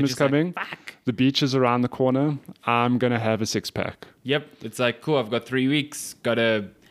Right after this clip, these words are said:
Speaker 1: not eat for three weeks and just work out," <laughs> because that's the only way you're gonna achieve that then.
Speaker 2: Let, let me ask you this.
Speaker 1: Mm.
Speaker 2: If you had to do sit-ups backwards,
Speaker 1: What?
Speaker 2: would you get a six pack on your back?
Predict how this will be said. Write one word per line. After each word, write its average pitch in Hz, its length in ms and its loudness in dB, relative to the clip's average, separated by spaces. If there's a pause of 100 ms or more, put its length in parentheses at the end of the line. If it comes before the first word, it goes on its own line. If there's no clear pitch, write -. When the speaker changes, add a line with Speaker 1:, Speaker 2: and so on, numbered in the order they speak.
(220)
Speaker 1:
not 123 300 0
eat 139 240 -4
for 127 120 -6
three 123 280 -2
weeks 127 340 -2
and 113 200 -4
just 131 220 -4
work 113 280 -4
out," 113 220 -4
<laughs> - 20 -16
because 110 240 -4
that's 104 180 -4
the - 140 -4
only 113 180 0
way 110 140 0
you're 104 160 -2
gonna 104 180 -2
achieve 104 380 -4
that 92 240 -8
then. 92 240 -4
Speaker 2:
Let, 120 280 -2
let 127 160 0
me 143 100 0
ask 110 320 -2
you 104 60 -2
this. 92 480 -4
Speaker 1:
Mm. 113 220 -2
Speaker 2:
If - 140 -4
you 151 80 4
had 160 160 0
to - 80 -14
do 131 160 0
sit-ups 110 440 -2
backwards, - 760 -6 (300)
Speaker 1:
What? 226 220 -4 (160)
Speaker 2:
would 104 160 -4
you 110 60 0
get 110 140 0
a 104 160 0
six - 240 -8
pack - 260 -4
on 101 80 -2
your 95 80 -2
back? 95 340 -4